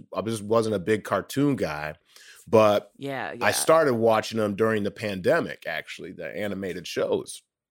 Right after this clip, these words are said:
Speaker 1: 'cause I had a couple friends who were like, "No, you should check 'em out." So I watched, uh, a couple of the animated series, uh, the, uh, uh, Rebels, and, um, it's not the Phantom Menace, but it's the, it's the one where Ahsoka's in. And, uh, so I watched those two,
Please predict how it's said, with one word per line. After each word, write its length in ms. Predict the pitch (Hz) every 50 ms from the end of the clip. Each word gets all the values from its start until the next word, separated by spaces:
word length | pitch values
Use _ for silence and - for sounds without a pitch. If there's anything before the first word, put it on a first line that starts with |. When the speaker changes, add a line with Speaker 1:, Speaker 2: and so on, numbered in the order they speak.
| _ -
Speaker 1:
'cause 140 | - 107 92
I 80 | 101 95
had 80 | 95 90
a 40 |
couple 220 | - - 101 92 90
friends 280 | - - 98 95 92
who 60 | 95 95
were 60 | 92
like, 180 | 98 104 110 -
"No, 60 | 220
you 100 | 208 180
should 160 | 175 - -
check 180 | - - 147 -
'em 100 | 151 165
out." 160 | 160 139 117
So 120 | - - 98
I 40 | 90
watched, 440 | 92 101 101 101 101 - - - 101
uh, 180 | 95 90 90 87
a 400 | - - - - - _ _ _ -
couple 200 | 147 135 135 135
of 60 | 123
the 100 | 123 104
animated 440 | 117 120 117 113 113 110 107 104 98
series, 680 | - - 110 107 107 104 104 104 104 104 107 98 -
uh, 360 | 101 95 95 95 95 95 95 92 _ - - _ _ _ -
the, 260 | 90 82 85 82 82
uh, 360 | 82 80 80 80 80 82 85 - -
uh, 220 | 87 80 78 71
Rebels, 760 | 76 92 107 117 110 101 95 104 104 101 101 101 98 - - - - - - - - _ -
and, 360 | - 87 87 87 85 82 80
um, 600 | 82 85 80 78 78 78 76 76 73 73 71 - _ _ _ _ _
it's 160 | - - -
not 80 | - -
the 80 | 69
Phantom 380 | - - 80 78 78 73 71 73
Menace, 260 | 76 76 73 71 -
but 100 | 87 87
it's 100 | 90 -
the, 140 | - 117 107
it's 200 | 110 - 98 -
the 60 | -
one 240 | 110 107 101 92 90
where 160 | 85 82 78
Ahsoka's 420 | 76 - - 82 73 67 - 69 64
in. 140 | 71 65 - - - - - - -
And, 320 | - 95 98 101 98 92 87
uh, 200 | 92 90 87 92 -
so 140 | - -
I 40 | 98
watched 340 | 101 113 131 135 120 - -
those 280 | 127 135 135 135 127 -
two, 420 | - - - 151 139 98 82 82